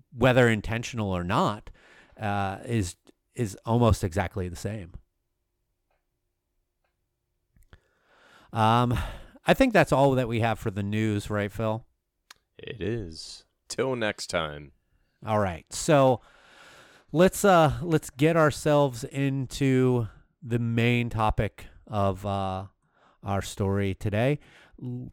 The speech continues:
Speaker 1: we are having a conversation, an interview with a friend of ours, a, a person who we all know somewhat personally over the years. Uh, this is Jeremy Danner.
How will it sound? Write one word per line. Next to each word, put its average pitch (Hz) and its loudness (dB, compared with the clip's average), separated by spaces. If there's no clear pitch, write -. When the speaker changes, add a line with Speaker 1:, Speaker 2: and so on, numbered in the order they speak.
Speaker 1:
we 170 8
are 190 6
having 135 0
a 123 2
conversation, 131 2
an 107 -2
interview 120 -2
with 113 -4
a 113 -2
friend 117 -2
of 101 -2
ours, 101 2
a, 120 -12
a 127 -4
person 147 2
who 123 0
we 120 0
all 113 2
know 104 -2
somewhat 135 0
personally 113 0
over 113 4
the 104 2
years. 101 2
Uh, 107 -2
this 208 2
is 190 2
Jeremy 120 4
Danner. 90 0